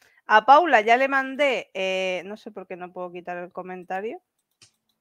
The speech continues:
Ahora, que se ha rayado. Em, a Paula le llegó el otro día que le mandé un paquete de unas cosillas que me cogió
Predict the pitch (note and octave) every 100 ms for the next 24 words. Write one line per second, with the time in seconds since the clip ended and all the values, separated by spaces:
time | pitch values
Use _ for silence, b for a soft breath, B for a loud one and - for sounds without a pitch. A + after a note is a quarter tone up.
0 | _ _ _ _ _ _ _ _ _ _
1 | _ _ _ _ _ _ _ _ _ G4
2 | F#4+ C#4 G3 F3 E3+ F#3 _ _ _ _
3 | - F3+ F3 F3+ F3 E3+ F3+ - B B
4 | B B B - B3 A#3+ A#3+ A#3 A3+ A3+
5 | G#3+ - G#3 A3 A#3+ C#4 C4+ C4 B3+ B3
6 | A#3+ A#3+ A#3 A3+ A#3+ A#3 F#3 F#3 F3+ F#3
7 | A3 A3+ A3+ A#3+ A3 G3+ G#3 - G#3 -
8 | A3+ F3+ E3 - - _ _ _ - F#3+
9 | F3 E3 - A3+ A3 A3+